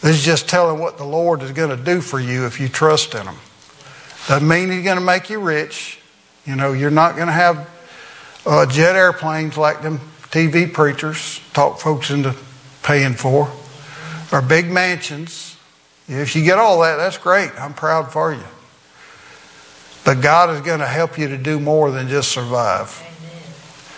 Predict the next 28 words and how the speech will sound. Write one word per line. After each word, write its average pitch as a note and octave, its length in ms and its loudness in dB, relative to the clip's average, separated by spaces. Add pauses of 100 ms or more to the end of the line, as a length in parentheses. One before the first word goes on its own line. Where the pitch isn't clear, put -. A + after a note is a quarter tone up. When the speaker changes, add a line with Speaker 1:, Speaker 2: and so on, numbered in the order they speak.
(440)
Speaker 1:
He's D3 180 6
gonna C#3+ 180 4
put - 280 -2
you D3+ 140 2
in C#3 60 2
a C3+ 60 0
place C#3+ 560 0 (500)
of G2+ 200 -4
favor, D#3+ 640 0 (1300)
and C3 160 2
that D3+ 260 2
favor E3 280 4
is C3+ 80 -6
gonna D3 180 -2
be B2+ 160 -6
spiritual D#3 680 2 (560)
by A#2+ 160 0
trusting E3 600 2
in D3+ 120 -2
Him, D3 380 -2 (840)
and A#2 280 0 (400)
you're D#3+ 220 6
always D#3+ 320 4
gonna D3+ 220 -2
have D3+ 340 0
what D3 260 -2
you C#3 80 -6
need. B2+ 440 -6